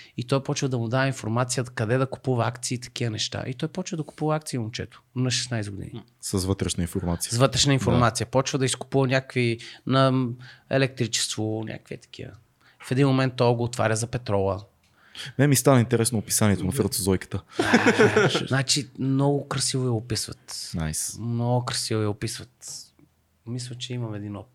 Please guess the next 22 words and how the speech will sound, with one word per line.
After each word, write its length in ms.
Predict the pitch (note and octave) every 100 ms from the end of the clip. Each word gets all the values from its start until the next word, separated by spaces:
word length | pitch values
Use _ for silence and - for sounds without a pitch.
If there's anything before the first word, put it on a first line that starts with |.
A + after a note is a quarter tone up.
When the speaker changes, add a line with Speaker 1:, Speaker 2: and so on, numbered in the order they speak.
| -
Speaker 1:
едно 200 | G2+ G2+
описание. 480 | - - G2 F#2+ G2
Speaker 2:
Я 280 | G2+ G#2+ A2
го, 240 | A#2+ B2+ -
я 240 | G#2 G#2
го, 280 | A2 A2+ A2
Speaker 1:
Чай 220 | G#2 B2+
да 60 | C3+
видя 140 | C3
дали 140 | B2 A#2+
ще 80 | -
Speaker 2:
ако 80 | A#2
Speaker 1:
го 60 |
намеря. 260 | A#2+ A2+ A2
Speaker 2:
прочетеш, 320 | G#2 - G2+
ще 160 | - F#2
е 20 |
супер 440 | - - G2+ F2+
яко 240 | F2 E2 -
това. 220 | F2+ F2 - _
Speaker 1:
Значи, 580 | A2 A#2 A#2 - G2+ - _ -
м-, 140 | A#2+